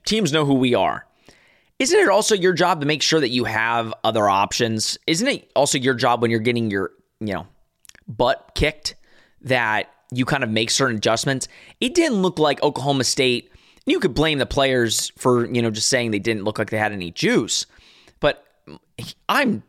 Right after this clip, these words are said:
would be shocked if Mike Gundy didn't try and make some adjustments, especially on offense, 'cause it even, it looked worse in the second half. Obviously, the first drive, they went down and it looked really good.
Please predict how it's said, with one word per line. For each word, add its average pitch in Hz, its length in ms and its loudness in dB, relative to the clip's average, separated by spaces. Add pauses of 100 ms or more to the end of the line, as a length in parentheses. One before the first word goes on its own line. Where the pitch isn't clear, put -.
(100)
would 127 380 -4
be 117 120 -4
shocked 175 360 -2
if 117 80 -6
Mike 123 200 0
Gundy 117 280 -2
didn't 104 200 -4
try 156 300 0
and 131 140 -2
make 101 160 -2
some 110 180 -2
adjustments, 104 500 -4
especially 147 720 0
on 104 180 0
offense, 113 440 0
'cause 123 140 -4
it 165 120 0
even, 214 240 0
it 214 100 2
looked 359 200 2
worse 147 360 0
in 135 60 -2
the 123 60 -4
second 98 280 -2
half. 85 360 -6
Obviously, 160 260 0
the 135 80 0
first 123 280 0
drive, 113 300 2
they 107 80 2
went 107 180 -4
down 104 260 -2
and 98 100 -4
it 98 60 -2
looked 104 240 -6
really 98 180 -2
good. 95 360 0